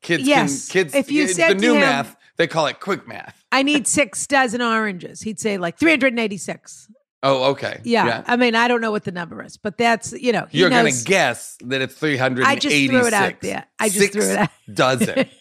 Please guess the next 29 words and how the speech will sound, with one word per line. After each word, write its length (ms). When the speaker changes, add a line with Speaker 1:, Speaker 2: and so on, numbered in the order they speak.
Speaker 2:
<laughs> 1300
Speaker 1:
I 120
mean, 280
like, 240
Speaker 2:
It's 160
really, 280
Speaker 1:
the 60
six 140
Speaker 2:
what 240
Speaker 1:
and 100
Speaker 2:
is 60
Speaker 1:
the 80
Speaker 2:
it? 80
Speaker 1:
two, 220
Speaker 2:
It's 200
Speaker 1:
you 80
Speaker 2:
really 140
Speaker 1:
already 460
know 220
it 60
ends 240
Speaker 2:
eighty, 120
Speaker 1:
in 40
a 40
Speaker 2:
it's 120
Speaker 1:
two. 100
Speaker 2:
eighty, 300
it's 260
seventy-two. 800